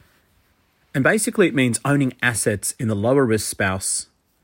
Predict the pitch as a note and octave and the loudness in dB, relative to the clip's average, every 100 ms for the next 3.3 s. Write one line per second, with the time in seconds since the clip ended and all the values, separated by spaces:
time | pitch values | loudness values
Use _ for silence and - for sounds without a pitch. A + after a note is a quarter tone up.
0 | _ _ _ _ _ - A#2 A#2+ C#3+ D3 | _ _ _ _ _ -4 -2 0 0 0
1 | B2 A2+ G#2+ - C3+ D3 A#2+ - G2 F3+ | 0 2 2 2 2 2 0 0 2 2
2 | - G2 E2 - - F#2 F#2+ - - D3 | 2 -4 -6 -10 -6 -6 -6 -8 -6 -6
3 | - D#2+ D#2 | -6 -10 -12